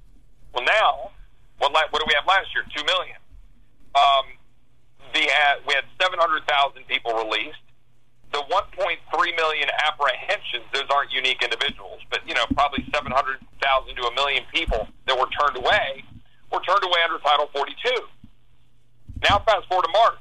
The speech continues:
of this year, two hundred and seventeen thousand apprehensions, over half of whom were turned away under Title forty-two. So come May twenty-third,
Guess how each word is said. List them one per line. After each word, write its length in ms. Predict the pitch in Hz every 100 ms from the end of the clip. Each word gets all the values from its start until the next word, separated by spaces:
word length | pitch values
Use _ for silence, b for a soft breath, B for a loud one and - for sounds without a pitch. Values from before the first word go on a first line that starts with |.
| - -
of 80 |
this 80 | 156 -
year, 160 | 202 160 -
two 80 | 175
hundred 240 | 185 175
and 80 | 156 -
seventeen 480 | 185 175 - 180 175 165
thousand 320 | 156 156 139 143
apprehensions, 560 | - 120 139 135 107
over 160 | 120 123
half 320 | - 185 196 202
of 80 | -
whom 400 | 139 127 123 127 - - -
were 160 | 135 -
turned 240 | 160 175 180
away 320 | 143 139 127
under 240 | 135 147
Title 320 | 135 135 135
forty-two. 560 | 127 131 135 - 196 196 - - - - b b b b - -
So 80 | 175 160
come 240 | 175 196
May 160 | 185 196 - 190
twenty-third, 800 | 196 180 - 185 143 123 127